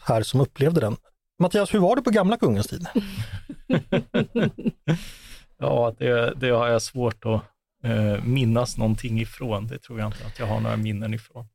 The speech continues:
Speaker 1: Men jag hade ju förväntat mig att du skulle fira dagen genom att vara klädd i full gala och uppvakta på Tullgarn.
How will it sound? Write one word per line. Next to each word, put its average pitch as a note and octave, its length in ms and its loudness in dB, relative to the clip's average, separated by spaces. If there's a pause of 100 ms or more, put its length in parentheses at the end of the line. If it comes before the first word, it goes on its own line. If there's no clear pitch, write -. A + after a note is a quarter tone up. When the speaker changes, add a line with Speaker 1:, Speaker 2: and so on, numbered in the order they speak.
(200)
Speaker 1:
Men G3 100 4
jag E3 100 6
hade G3 140 4
ju A#3+ 80 4
förväntat F#3+ 420 2
mig F3 120 8
att D#3+ 160 4
du D3 140 6
skulle D3+ 160 2
fira C#3+ 300 4
dagen C3 260 6
genom B2+ 180 6
att B2 60 4
vara B2+ 220 4
klädd C3 340 2
i B2+ 40 4
full B2 280 4
gala C3+ 420 4 (140)
och E3 80 6
uppvakta C#3+ 420 -2
på C3 80 2
Tullgarn. E3+ 460 2